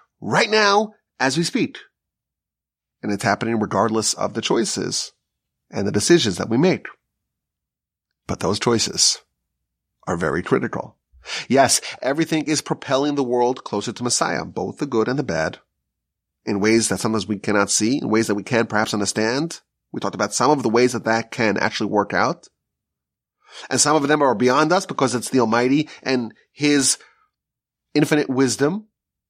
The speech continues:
Both the good and the bad are pushing us forward. But the critical point is that the type of Messiah that we will get is going to be determined by the particular path and the particular choices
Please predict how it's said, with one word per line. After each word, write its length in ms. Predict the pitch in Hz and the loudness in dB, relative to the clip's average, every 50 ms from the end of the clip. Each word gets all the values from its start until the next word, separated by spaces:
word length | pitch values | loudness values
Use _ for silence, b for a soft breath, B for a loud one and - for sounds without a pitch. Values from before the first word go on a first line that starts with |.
| _ _ _ _ _ _ _ _ _ _ _ _ _ _ _ _ _ _ _ _ _ _ _ _ _ _ _ _ _ _ _ | _ _ _ _ _ _ _ _ _ _ _ _ _ _ _ _ _ _ _ _ _ _ _ _ _ _ _ _ _ _ _
Both 300 | 131 127 139 147 147 - | 2 2 2 2 0 -4
the 60 | 127 | -4
good 160 | 110 120 113 | -2 -2 0
and 60 | 110 | 0
the 40 | 107 | 0
bad 180 | 87 92 90 87 | 0 0 -2 -2
are 60 | 90 | -4
pushing 340 | - - 107 95 - 101 98 | -4 -6 -6 -4 -4 -2 -2
us 280 | 95 92 - - - - - | 0 0 0 -2 -4 -4 -4
forward. 520 | - - 185 - - - - - - - - _ _ _ _ _ _ _ _ _ _ _ _ _ _ _ _ _ _ _ _ | -2 0 2 2 2 0 -2 -4 -6 -12 -18 _ _ _ _ _ _ _ _ _ _ _ _ _ _ _ _ _ _ _ _
But 120 | - 107 - | -12 -12 -10
the 60 | - | -6
critical 360 | - 117 107 123 - 151 131 | -2 0 0 0 2 0 0
point 500 | - - 143 127 104 - - - - - _ _ _ _ _ _ _ _ _ _ _ B B B B B B B | 2 2 2 2 2 0 -6 -12 -16 -18 _ _ _ _ _ _ _ _ _ _ _ B B B B B B B
is 120 | - 131 | -2 -2
that 120 | 120 120 - | -2 -2 -2
the 80 | 113 | -4
type 500 | 104 - - - - 139 151 165 170 - - | -6 -6 -4 -2 2 2 2 2 2 0 -2
of 180 | - 151 156 143 | -2 0 0 0
Messiah 460 | 147 156 143 - - 147 139 151 156 | 0 0 0 2 2 2 2 4 4
that 120 | 151 135 | 4 4
we 160 | 139 143 165 180 | 4 2 2 2
will 180 | 156 160 151 | 2 0 0
get 340 | 131 156 170 208 - - - _ _ _ | 2 2 2 2 0 -2 -8 _ _ _
is 280 | 233 254 262 269 220 - | 0 2 4 2 2 0
going 420 | - 143 143 190 208 226 247 220 | -4 -4 -2 0 2 2 2 0
to 60 | - 185 | -2 -2
be 80 | 208 | -2
determined 600 | 175 170 - - 220 240 269 330 349 330 302 - - _ _ _ _ _ _ _ _ _ _ | -2 -2 0 0 2 2 4 4 2 2 0 -6 -12 _ _ _ _ _ _ _ _ _ _
by 160 | - 104 107 | 0 2 2
the 140 | 104 92 104 | 2 0 -2
particular 600 | - - - 104 92 - - 135 - - 156 147 | -4 -4 -6 -8 -8 -6 -6 -6 -4 -2 -2 -2
path 400 | 147 - 113 98 101 110 - - _ _ _ _ _ _ _ _ _ _ _ _ _ _ | -2 -2 -4 -4 -4 -6 -8 -14 _ _ _ _ _ _ _ _ _ _ _ _ _ _
and 100 | - 98 | -8 -8
the 60 | 98 | -6
particular 540 | - 110 - 127 120 131 127 123 123 123 - _ | -6 -6 -6 -6 -4 -2 0 0 0 0 -2 _
choices 540 | - - 139 139 - - 104 95 90 - - | 0 4 4 4 4 4 0 -2 -2 -4 -8